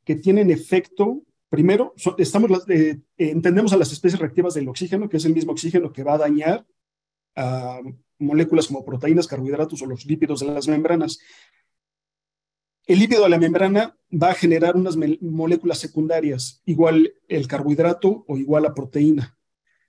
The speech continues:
E-, ese método que usted comenta es lo que detecta el reactive oxygen metabolites, que son los metabolitos secundarios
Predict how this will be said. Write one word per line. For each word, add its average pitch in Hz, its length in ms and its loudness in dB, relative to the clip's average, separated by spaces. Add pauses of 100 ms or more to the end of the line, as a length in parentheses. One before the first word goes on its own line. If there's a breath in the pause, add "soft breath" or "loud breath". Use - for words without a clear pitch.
(640)
E-, 185 320 4
ese 196 240 2
método 196 380 4
que 156 80 -8
usted 170 200 -2
comenta 170 440 -2
es 165 160 -2
lo 170 140 0
que 151 100 -8
detecta 143 720 -6
el 151 120 -4
reactive 170 540 0
oxygen 156 540 -2
metabolites, 135 800 -8 (360)
que 143 100 -2
son 185 300 2
los 180 160 2
metabolitos 156 520 -2
secundarios 165 1000 0